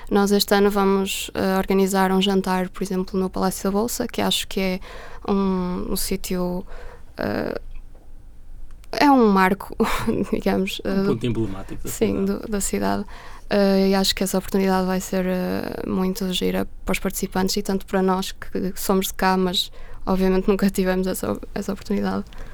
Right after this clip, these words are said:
Speaker 2: E acho que o Multicultural Dinner, que a ideia deste jantar é os diferentes participantes trazerem co-, comida e bebida, eh, típicos e tradicionais do seu país e depois partilhar com todos os participantes.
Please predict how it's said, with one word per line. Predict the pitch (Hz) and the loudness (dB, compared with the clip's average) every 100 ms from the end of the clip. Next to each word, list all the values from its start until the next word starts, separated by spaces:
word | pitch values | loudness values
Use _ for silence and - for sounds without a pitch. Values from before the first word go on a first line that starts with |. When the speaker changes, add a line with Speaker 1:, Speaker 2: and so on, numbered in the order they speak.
| - - - - | -16 -20 -20 -12
Speaker 2:
E | - | 0
acho | 156 - | 0 4
que | 175 | 10
o | |
Multicultural | 156 165 160 151 156 156 151 147 | 12 10 8 10 10 12 10 12
Dinner, | 160 131 117 117 | 10 12 10 6
que | - 117 113 113 110 - - - - | 2 6 8 8 6 0 -16 -8 10
a | |
ideia | 151 147 143 | 12 12 12
deste | 139 131 - | 10 6 4
jantar | 135 135 139 139 | 6 6 6 6
é | 131 131 | 8 6
os | 117 - | 4 2
diferentes | 131 151 131 - | 4 6 4 4
participantes | 131 - - 131 117 | 4 6 8 8 8
trazerem | 123 123 123 | 6 8 6
co-, | - 143 - | 2 -2 0
comida | - 139 131 | 6 10 10
e | |
bebida, | 127 127 127 117 117 - - - - - - | 10 10 10 10 6 0 -12 -14 -18 -16 0
eh, | 139 113 113 | 6 6 6
típicos | - 175 143 - - - - - | 8 8 8 2 -6 -10 -10 0
e | |
tradicionais | 139 151 135 - 143 131 | 8 10 10 8 8 8
do | |
seu | - 139 | 6 6
país | 151 151 170 165 | 8 8 8 4
e | |
depois | 156 160 151 | 4 6 8
partilhar | 170 - 160 160 | 6 8 8 8
com | - 156 | 4 4
todos | 156 147 | 6 4
os | |
participantes. | - 156 - 165 151 123 - | 4 4 4 4 6 4 0